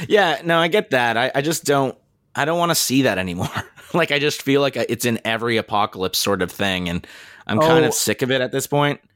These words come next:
Speaker 1: It just seems
Speaker 2: Because we're in an apocalypse? Is that why?
Speaker 1: Not ne-, well, I guess, like,
Speaker 2: And
Speaker 1: that,
Speaker 2: we're
Speaker 1: that
Speaker 2: witnessing
Speaker 1: definitely
Speaker 2: people, you know, you know, <laughs> they don't wanna wear masks, et cetera. So it's, like, one of those
Speaker 1: Yeah.
Speaker 2: things.
Speaker 1: Yeah, it, it definitely plays a part in it, but yeah, I don't know. I wish, uh,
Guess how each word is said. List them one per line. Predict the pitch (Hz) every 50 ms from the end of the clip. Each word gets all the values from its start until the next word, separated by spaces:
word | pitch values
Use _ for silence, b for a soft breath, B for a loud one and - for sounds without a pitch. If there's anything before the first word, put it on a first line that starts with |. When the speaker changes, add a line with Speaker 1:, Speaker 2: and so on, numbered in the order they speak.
| _ _ -
Speaker 1:
It | - 107
just | - 113 - -
seems | - 131 120 120 117 - - -
Speaker 2:
Because | 175 156 170 160 156
we're | 160 160 165
in | 175
an | 175 170
apocalypse? | 170 156 175 180 175 175 202 208 208 208 - - - - -
Is | 135 131
that | 131 131 131
why? | 131 135 151 196 185
Speaker 1:
Not | 220 233 220 208
ne-, | 165 151 -
well, | - 165 185 185 175 156
I | - 131
guess, | 107 120 107 90 98 98 - - 104
like, | 101 101 -
Speaker 2:
And | 156
Speaker 1:
that, | 165 170
Speaker 2:
we're | 165
Speaker 1:
that | 165 170
Speaker 2:
witnessing | 175 170 170 156 - 175 165 156
Speaker 1:
definitely | 120 123 160 151 117
Speaker 2:
people, | 170 160 147
you | 143 143
know, | 143 143 147 147
you | 139 135 - 139 131 127
know, | 127 123 120 123 120 117 117 - -
<laughs> | - - -
they | 131
don't | 139 135 127
wanna | 131 131 123
wear | 127 123 123
masks, | 120 117 117 120 123 131 - - - - 127
et | 113
cetera. | - 120 117 127 131 135 143 147
So | 143 - 135 120
it's, | 117 120 -
like, | 120 113
one | 117 120
of | 120 113
those | 110 98
Speaker 1:
Yeah. | 107 110 110 107 104 104 101
Speaker 2:
things. | 101 B B B B B B B B B B _ _ _ B B B B B B B
Speaker 1:
Yeah, | B - 208 220
it, | 220 185 - 165
it | 160 165 - 160 151 -
definitely | - 185 175 180 170 156 135
plays | 143 147 131 110
a | 107
part | - 110 104 104 101 98
in | 98 95
it, | 95 95 -
but | 101 98 -
yeah, | - 110 107 101 98 92 - b b b b b -
I | 113 117
don't | 117 113
know. | 110 104 101
I | 101 104
wish, | 104 113 123 120 - - -
uh, | 113 113 110 110 110 107